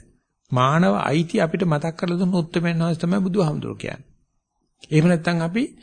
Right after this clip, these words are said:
වෙන කෙනෙක් ගැන හිත හිතා ඉන්නවා, වෙන තැනක් ගැන හිත හිතා ඉන්නවා, අතීත අනාගතය ගැන හිත හිතා ඉන්නවා කියන එක බුදුරජාණන් වහන්සේ සඳහන් කරන්නේ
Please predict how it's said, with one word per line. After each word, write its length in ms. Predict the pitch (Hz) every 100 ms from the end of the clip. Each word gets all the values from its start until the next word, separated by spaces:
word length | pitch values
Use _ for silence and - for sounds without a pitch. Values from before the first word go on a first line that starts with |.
| - _ 170
වෙන 200 | 175 190
කෙනෙක් 300 | 170 151 135
ගැන 160 | 131
හිත 220 | 127 123 123
හිතා 300 | 117 113 107
ඉන්නවා, 280 | 113 139 165
වෙන 200 | 156 156
තැනක් 400 | 156 151 190 180
ගැන 140 | 165
හිත 180 | 135 127
හිතා 340 | 120 120 120 113
ඉන්නවා, 300 | 117 156 175
අතීත 280 | 147 185
අනාගතය 440 | 175 170 165 156 156
ගැන 160 | 147
හිත 180 | 139 123
හිතා 300 | 147 147 156
ඉන්නවා 280 | 151 147 147
කියන 180 | 135 147
එක 120 | 139
බුදුරජාණන් 520 | 120 110 131 143 143
වහන්සේ 220 | 151 143 151
සඳහන් 360 | 151 160 151
කරන්නේ 440 | 147 175 135 139